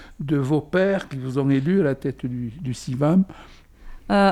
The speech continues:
Speaker 2: en fait, au niveau de la réglementation en agriculture biologique, il n'y a pas eu de, d'évolution sur ce sujet. Le bien-être animal a toujours été placé au centre, euh, du principe, euh, des élevages en agriculture biologique.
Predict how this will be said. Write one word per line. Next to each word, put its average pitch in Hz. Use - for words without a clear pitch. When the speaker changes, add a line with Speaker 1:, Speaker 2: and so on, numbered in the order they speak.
Speaker 2:
en 196
fait, -
au 269
niveau 196
de 185
la 175
réglementation 180
en 208
agriculture 170
biologique, 170
il 180
n'y 175
a 170
pas 202
eu 196
de, 156
d'évolution 185
sur -
ce -
sujet. 214
Le 170
bien-être 185
animal 180
a 180
toujours 202
été 180
placé 175
au 165
centre, 247
euh, 165
du 160
principe, 165
euh, 165
des 165
élevages 208
en 185
agriculture 185
biologique. 185